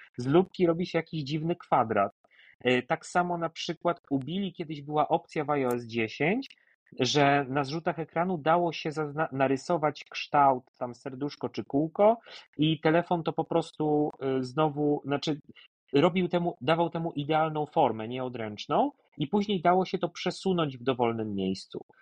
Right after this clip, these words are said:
Później to ubili, teraz to wróciło chyba w ios piętnaście, że też robi ten idealny kształt, ale już, y, trzeba otworzyć jakby oddzielne narzędzie, żeby to przesunąć i nie da się zm-,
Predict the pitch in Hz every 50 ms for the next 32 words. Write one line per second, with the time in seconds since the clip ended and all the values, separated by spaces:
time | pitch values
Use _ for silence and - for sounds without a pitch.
0 | _ _ _ - 156 180 190 254 285 262 269 - 202 180 165 143 123 123 113 104
1 | 101 101 110 135 175 226 262 269 _ _ _ _ - - 190 208 208 202 - -
2 | 185 165 151 156 160 151 - - - 185 180 165 156 - 165 151 151 139 147 -
3 | - 147 156 151 151 147 143 - - - 143 135 - _ - 135 135 131 127 -
4 | - - - 190 180 160 151 - - 170 - - - - 123 131 131 120 123 123
5 | 113 127 120 120 - 123 123 127 123 113 113 110 113 110 - - - - 143 170
6 | 247 277 - _ _ _ _ _ _ - 139 139 151 156 165 165 - - - _
7 | _ _ _ _ _ _ _ _ _ - - 135 127 127 - - - 240 220 233
8 | 214 190 - - - _ _ - 147 - - - 214 220 220 196 - 202 180 165
9 | 156 175 - - 156 143 135 127 135 175 208 247 247 233 202 180 175 156 147 175
10 | 202 214 190 190 170 165 160 165 - - 147 - - - 139 - - 151 151 170
11 | 202 247 277 269 - _ _ _ _ _ - 139 156 165 190 214 226 214 - -
12 | 196 165 160 160 165 170